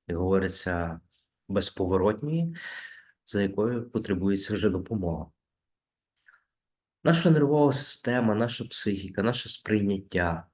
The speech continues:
е, дуже сильно залежить, звичайно, що від цього, від того інформаційного простору, в якому ми знаходимося. І нам потрібно створити собі, е,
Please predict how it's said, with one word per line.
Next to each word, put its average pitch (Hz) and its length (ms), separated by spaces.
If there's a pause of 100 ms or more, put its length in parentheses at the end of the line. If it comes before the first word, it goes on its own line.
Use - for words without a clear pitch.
(720)
е, 87 380
дуже 135 200
сильно 139 320
залежить, 120 480
звичайно, 101 480
що 98 220
від 92 160
цього, 101 460
від 98 140
того 110 220
інформаційного 98 1040
простору, 110 520
в 87 60
якому 92 360
ми 95 140
знаходимося. 90 800 (520)
І 107 40
нам 175 180
потрібно 165 380
створити 127 460
собі, 110 520 (420)
е, 95 240